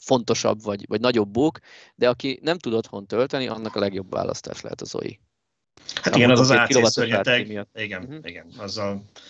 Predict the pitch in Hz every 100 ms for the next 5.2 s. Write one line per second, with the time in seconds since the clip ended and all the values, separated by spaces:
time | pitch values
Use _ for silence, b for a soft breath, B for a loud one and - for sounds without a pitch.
0 | B B B 107 107 113 143 143 131 123
1 | 127 117 110 107 104 107 101 98 90 87
2 | 113 131 127 117 120 - 90 - 78 85
3 | 110 117 113 104 101 98 82 80 95 80
4 | 80 - 87 - 85 73 80 82 80 76
5 | 87 80